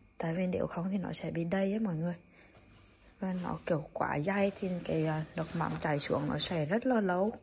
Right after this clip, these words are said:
Mà Duyên thì Duyên háo hức quá cho nên là Duyên đã múc dần dần bớt.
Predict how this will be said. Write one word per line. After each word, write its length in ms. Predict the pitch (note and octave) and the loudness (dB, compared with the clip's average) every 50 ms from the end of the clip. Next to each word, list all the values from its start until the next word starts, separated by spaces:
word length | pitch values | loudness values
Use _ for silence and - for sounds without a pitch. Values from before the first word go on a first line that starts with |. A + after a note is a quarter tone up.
| - - - - - - - - - - - - - - - - - - - - - - - - - - - - - - - - - - - - - - - - - - - - | -18 -20 -20 -20 -16 -16 -16 -16 -18 -20 -20 -20 -20 -20 -20 -20 -20 -20 -20 -20 -20 -20 -20 -20 -20 -20 -20 -20 -20 -20 -20 -20 -20 -20 -20 -20 -20 -20 -20 -20 -20 -20 -14 -8
Mà 60 | F#3+ | -6
Duyên 240 | E3+ F3 F3+ F3 F3+ | -4 -2 -2 -2 -2
thì 160 | F#3 F#3+ F#3 | 0 0 2
Duyên 140 | F3+ F3+ F#3+ | 2 2 0
háo 220 | F3 F3 - - D3 | 0 -2 -2 0 0
hức 220 | F#3+ G3+ - - | -2 -2 -2 -2
quá 220 | - - - - - - | 0 0 0 0 -2 -4
cho 60 | F#3 F3+ | -6 -6
nên 180 | F3+ F#3 F3+ | -4 -4 -4
là 80 | F3+ F3 | -4 -4
Duyên 280 | F3 F3 F3 F3 F3+ | -4 -4 -6 -6 -6
đã 160 | F3+ D#3+ D3 - - - - _ - - - - - - - - - - - - - - - | -4 -4 -6 -6 -8 -16 -20 _ -20 -20 -20 -20 -20 -20 -20 -20 -20 -20 -20 -20 -12 -4 -2
múc 140 | E3+ F3+ F3+ - - - | -2 -2 -2 -4 -8 -4
dần 280 | F#3 F#3+ G3 G3 F#3+ | 0 0 2 2 2
dần 240 | G3 G3+ F#3+ F#3 F3 | 2 2 0 0 0
bớt. 180 | E3+ - - | 0 0 0